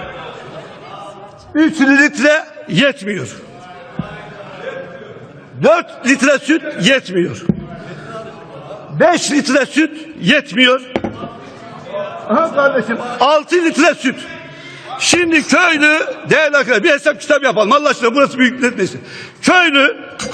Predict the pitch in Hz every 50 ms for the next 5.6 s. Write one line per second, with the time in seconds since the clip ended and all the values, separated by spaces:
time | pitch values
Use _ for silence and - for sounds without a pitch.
0 | - - 160 262 320 330 302 277 277 277 285 349 - - - - - - - -
1 | - 247 - - - - - - 139 147 226 277 285 294 269 262 254 262 427 -
2 | - - - - - - - - - - - - - - - - - - - 147
3 | 143 147 196 269 302 311 302 - - - 220 254 294 294 294 294 - 320 349 311
4 | 311 254 - 254 277 262 - - - 285 294 - 208 233 233 240 254 247 254 349
5 | 339 - - - 320 339 320 269 - - -